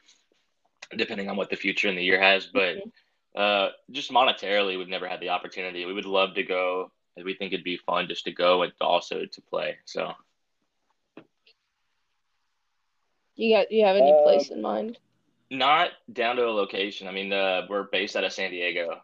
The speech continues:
Speaker 1: so. Yeah, there we go.
Speaker 2: Go to TwitchCon in San Diego,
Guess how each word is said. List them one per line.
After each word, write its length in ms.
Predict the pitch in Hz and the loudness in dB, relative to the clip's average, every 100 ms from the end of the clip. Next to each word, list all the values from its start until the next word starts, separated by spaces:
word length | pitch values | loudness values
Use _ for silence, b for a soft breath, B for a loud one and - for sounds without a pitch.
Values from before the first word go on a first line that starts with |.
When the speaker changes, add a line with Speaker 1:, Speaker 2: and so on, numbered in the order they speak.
| _ | _
Speaker 1:
so. 440 | - 85 82 80 _ - _ _ _ _ _ _ _ _ _ _ _ _ _ _ _ _ _ _ _ _ - | -10 -8 -8 -10 _ -20 _ _ _ _ _ _ _ _ _ _ _ _ _ _ _ _ _ _ _ _ -12
Yeah, 240 | 110 95 - _ | -12 -12 -20 _
there 100 | 92 | -14
we 80 | 95 | -8
go. 180 | - 104 | 0 2
Speaker 2:
Go 100 | 226 | 2
to 60 | 240 | 0
TwitchCon 540 | - 392 - 220 214 | -4 -6 -4 -4 -2
in 60 | 214 | -6
San 220 | 254 269 | -8 -6
Diego, 460 | 269 320 349 - | -6 -10 -10 -12